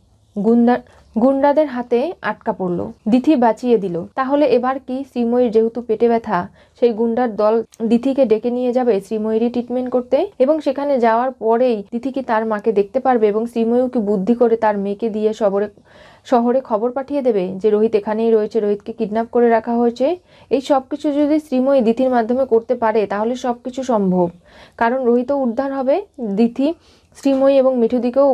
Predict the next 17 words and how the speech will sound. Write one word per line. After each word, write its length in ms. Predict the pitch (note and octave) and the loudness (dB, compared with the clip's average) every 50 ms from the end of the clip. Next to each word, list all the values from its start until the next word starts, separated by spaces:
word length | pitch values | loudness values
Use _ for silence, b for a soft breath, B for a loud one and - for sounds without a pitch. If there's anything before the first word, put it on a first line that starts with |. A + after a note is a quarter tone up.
| B3+ - - | 0 -2 -4
সেখান 220 | - B3 B3 B3 B3 B3 | -6 -4 -2 -2 -2 0
থেকে 120 | B3 B3+ C4 A3+ | 0 0 0 0
বাঁচিয়ে 260 | A#3 A#3 A#3+ - C4 C4 C4+ | 0 -2 -2 -6 -8 -8 -6
নিতে 140 | C4 C#4 B3+ C4+ | -6 -6 -4 -4
পারবে, 240 | C4 C4 B3+ C#4 E4+ G4+ b b b b b b b - | -2 -2 0 -2 -2 -2 b b b b b b b -2
এমনকি 520 | A3+ A#3+ C4+ D4 D4+ D4+ D4 - B3+ B3 D4+ F4 - _ _ _ _ _ | 0 2 2 0 0 -2 -2 -2 -2 -2 -2 -2 -6 _ _ _ _ _
যে 300 | A3+ G#3 F#3 F#3+ A3+ A#3 B3 C4 B3 b b b b b b _ - | -4 -2 0 2 4 4 2 2 -2 b b b b b b _ -10
দিথি 320 | G#3 G3+ B3 A#3 B3 D4 C#4+ | -4 -2 -2 0 2 2 4
রয়েছে 360 | C4+ A#3 G#3+ A3 A3+ - A#3 B3+ C4+ - | 4 4 2 2 0 -2 -2 -2 -2 -4
সমস্ত 300 | B3+ A3 A3+ C4 B3 - C#4 B3+ - | -4 -4 -4 -4 -6 -8 -8 -4 -2
পরিস্থিতি 400 | A3 A3 A#3 A#3 - A#3+ B3 B3 B3 | -2 -2 -2 -4 -6 -6 -6 -4 -2
থেকে 140 | B3 A#3+ B3 A3+ G#3+ | 0 0 0 0 0
নিজেকে 260 | G#3 G3 G#3+ G#3+ A#3+ G#3+ F#3 | 0 0 0 0 0 0 2
বার 120 | F#3+ E3+ F3 F#3 G3 | 2 0 0 -2 -2
করেও 180 | G3+ G3+ G3 F#3+ F3+ | -4 -2 -2 -2 -2
আনতে 180 | F3 E3+ F3 - | -4 -6 -6 -6
পারবে। 260 | F3 F3 E3+ E3+ E3+ | -4 -4 -2 -2 -4